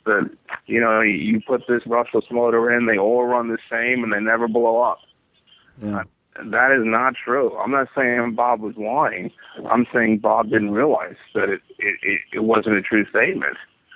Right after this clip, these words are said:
Speaker 1: I mean, every brushless motor is different. I mean, i-, if it was all the same, if every motor ran exactly the same, racing would be over anyway.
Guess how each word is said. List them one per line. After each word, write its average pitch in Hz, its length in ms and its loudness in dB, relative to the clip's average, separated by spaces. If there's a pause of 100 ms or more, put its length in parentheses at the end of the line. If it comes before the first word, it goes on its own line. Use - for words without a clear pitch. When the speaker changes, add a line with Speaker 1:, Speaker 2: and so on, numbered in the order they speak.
(200)
Speaker 1:
I - 80 0
mean, 113 260 2 (200)
every 151 240 2
brushless 123 380 0 (100)
motor 127 140 -8
is 110 80 -12
different. 113 440 -2 (840)
I 120 60 -2 (140)
mean, 113 380 2
i-, - 80 -10 (220)
if 131 180 0
it 135 80 2
was 123 160 0
all 151 260 2
the 120 200 -4
same, 135 500 -2 (400)
if 117 100 -8 (120)
every 151 360 0
motor 139 300 -2
ran 120 200 0
exactly 120 540 0
the 104 200 -4
same, 131 360 0
racing 139 400 0
would 131 120 -2
be 127 100 0
over 139 340 0
anyway. 92 360 -2